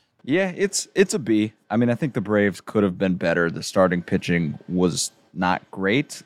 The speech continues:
Uh, and then it turned around a little bit in New York. So I think that's a good finish. Um, and I think they're going home on a very good note.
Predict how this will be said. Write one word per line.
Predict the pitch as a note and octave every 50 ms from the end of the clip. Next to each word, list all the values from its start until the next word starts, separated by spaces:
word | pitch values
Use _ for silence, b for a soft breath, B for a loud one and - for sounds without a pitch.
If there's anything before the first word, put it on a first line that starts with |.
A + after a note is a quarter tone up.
| _ -
Uh, | E2+ F2 F2 F2 F2+ F#2 F#2+
and | G2 A2+
then | C#3+ E3
it | F#3 F3
turned | - A3 G3+ G3 F3+
around | F#3 F#3+ F#3+ F#3+
a | F#3
little | F#3 F3 E3+ D#3+
bit | C#3+ E3+ D#3+
in | - D3+
New | D#3
York. | D3+ D#3 D#3 D3+ B2 G2+ -
So | - A2+ G#2+
I | A2+
think | A2+ - C3 G#2
that's | - B2 A#2+ -
a | G2+
good | F2 G2+ A2+ F#2+
finish. | - - - A2+ A2 G#2+ G#2 - - b b b b b b b b b b _
Um, | - G2 G2 G2 F#2+ F#2+ F#2+
and | F#2+ F#2+
I | G2
think | - - A#2+ G2 -
they're | A2+ G#2+
going | F2+ F#2 G2+ G2+ G2 F#2+
home | F2+ F#2 F#2+ F2+ F2 F#2 F#2+ F2+ - -
on | - F2 F2
a | E2 D#2 D2+ C#2 - _ _ F2
very | F2+ G2 G2 G#2 G#2+ G2+
good | F#2+ F#2 G2 G#2 F#2 F2
note. | F2 F2+ F2+ F#2 F#2 F2+ -